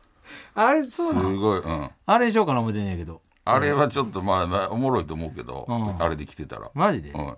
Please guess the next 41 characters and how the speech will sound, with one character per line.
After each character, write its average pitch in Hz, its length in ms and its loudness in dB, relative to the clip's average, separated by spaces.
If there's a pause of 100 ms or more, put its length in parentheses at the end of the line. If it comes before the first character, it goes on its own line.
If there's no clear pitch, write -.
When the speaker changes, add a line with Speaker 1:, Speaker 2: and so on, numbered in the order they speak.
Speaker 2:
師 - 200 -8
匠 92 180 -2
や 67 80 -12
と 71 80 -14
思 69 140 -10
わ 65 80 -12
れ 67 80 -14
る - 80 -20
で。 - 100 -20 (600)
Speaker 1:
あ、 - 160 0 (100)
逆 139 400 0
に？ 147 80 0
Speaker 2:
う 80 140 0
ん。 - 80 -10
文 110 160 -2
鎮 110 160 -4
師 - 80 -8
匠 87 100 -4
と 65 100 -10
来 - 120 -18
て 80 80 -10
は 73 80 -6
ん 71 60 -10
の 71 80 -12
か - 600 -6 (260)
な。 - 140 -8
Speaker 1:
<laughs> - 0 - (680)
ち 202 80 -4
ょ - 40 0
っ - 20 -10
と 160 60 6
い 160 60 8
ろ 165 140 6
い - 40 -10
ろ - 0 -
考 135 180 2
え 127 60 -2
て 135 80 -6
ま 120 100 -2
す - 140 -8
よ。 80 100 -12